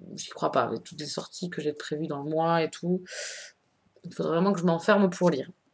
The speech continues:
Et le dernier, si c'est pas ce mois-ci, ce sera le mois prochain.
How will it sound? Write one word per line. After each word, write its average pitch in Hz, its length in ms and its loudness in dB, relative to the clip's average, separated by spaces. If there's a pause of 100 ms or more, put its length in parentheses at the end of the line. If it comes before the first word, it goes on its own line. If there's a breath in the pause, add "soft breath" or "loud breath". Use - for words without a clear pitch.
(160)
Et 240 80 12
le 240 100 10
dernier, 196 600 12 (920)
si - 160 -10
c'est - 100 0
pas 156 80 6
ce 156 80 -4
mois-ci, 151 180 -4
ce 170 120 -4
sera 196 140 4
le 190 60 8
mois 170 140 4
prochain. 156 440 2